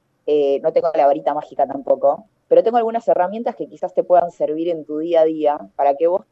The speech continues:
empieces a prestar un poco más de atención a lo que pasa alrededor tuyo, a lo que te dice un tercero, eh, y logres los objetivos que tengas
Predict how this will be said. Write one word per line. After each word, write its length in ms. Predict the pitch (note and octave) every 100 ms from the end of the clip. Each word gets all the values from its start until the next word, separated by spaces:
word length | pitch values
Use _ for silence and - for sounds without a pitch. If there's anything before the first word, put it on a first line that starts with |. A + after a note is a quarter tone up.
| -
empieces 360 | - - A#3+ C4
a 80 | G#3+
prestar 280 | F3 - G#3+
un 80 |
poco 220 | G#3 G#3 G3
más 120 | G3
de 60 |
atención 680 | F#3+ E3 D3+ E3+ - F#3+ F3 -
a 100 | C3+
lo 80 | C3
que 120 | C3
pasa 220 | - D#3+
alrededor 380 | C3 C3 C#3 D3+
tuyo, 440 | G3+ - D3 C#3 - _ _ _
a 80 | C3
lo 100 | C3+
que 80 | C3
te 100 | C3
dice 440 | C3+ E3 - D#3 C#3
un 180 | C#3 C3
tercero, 760 | C3 C3 - F#3+ C#3+ C#3 E3 _ _ _ _ _
eh, 760 | D#3 D#3 D3+ D3 D3 D3 C#3+ D3+ _
y 240 | F3 F3
logres 840 | G3+ A3 G#3+ G#3+ G#3 A#3 _ _ _ _ _ _ -
los 260 | D3+ D3
objetivos 640 | D#3+ - D#3+ - F3 C#3 C3+
que 100 | C#3+
tengas 580 | C#3+ E3 D#3 C#3 B2+ _